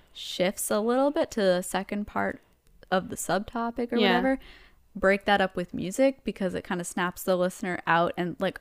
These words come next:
Speaker 1: "Oh, what? What? Oh, I'm listening again."
Speaker 2: It's like, you, it's something different, so people are like, "Oh, something's
Speaker 1: Yeah.
Speaker 2: happening, you gotta pay attention."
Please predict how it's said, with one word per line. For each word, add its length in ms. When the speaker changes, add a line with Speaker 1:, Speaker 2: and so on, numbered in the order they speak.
Speaker 1:
"Oh, 180
what? 360
What? 260
Oh, 280
I'm 120
listening 360
again." 200
Speaker 2:
It's 160
like, 380
you, 280
it's 180
something 320
different, 380
so 80
people 180
are 20
like, 200
"Oh, 140
something's 320
Speaker 1:
Yeah. 80
Speaker 2:
happening, 420
you 80
gotta 180
pay 160
attention." 460